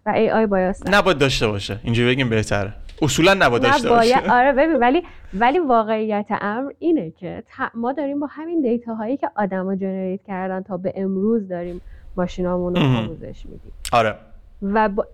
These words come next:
Speaker 1: اِی آی که همین لحظه که من و شما داریم با هم صحبت می‌کنیم وجود داره در جهان حاضر، به شدت بایاس داره.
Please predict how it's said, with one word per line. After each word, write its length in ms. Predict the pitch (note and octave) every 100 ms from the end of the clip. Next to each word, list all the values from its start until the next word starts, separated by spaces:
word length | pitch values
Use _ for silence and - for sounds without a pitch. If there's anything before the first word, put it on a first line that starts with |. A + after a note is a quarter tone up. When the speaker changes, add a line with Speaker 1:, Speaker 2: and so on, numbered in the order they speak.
| -
Speaker 1:
اِی 260 | A3+ A3 -
آی 340 | G#3+ D#4 C#4
که 160 | A#3 F#3+
همین 420 | - - D4 D4
لحظه 380 | A3 F#3+ G3 F#3+
که 100 | G#3
من 180 | G3 F#3+
و 40 |
شما 220 | G3 F#3+
داریم 200 | F#3 F#3+
با 100 | F#3+
هم 100 | G3
صحبت 460 | F#3 F#3+ F#3+ F#3 F#3+
می‌کنیم 580 | F#3+ G3 F#3+ F#3+ F#3+ F#3+ _ _ _ _ G#3
وجود 360 | G#3+ G3+ G3
داره 280 | G3+ F#3+ F#3+
در 220 | F#3 F#3
جهان 380 | F#3 F#3+ F#3+ F3+
حاضر، 580 | F#3+ G3 F#3 F#3+ C4+ A#3 - _ -
به 80 |
شدت 640 | A3 - G3+ - D4+ - -
بایاس 380 | - - - -
داره. 120 | -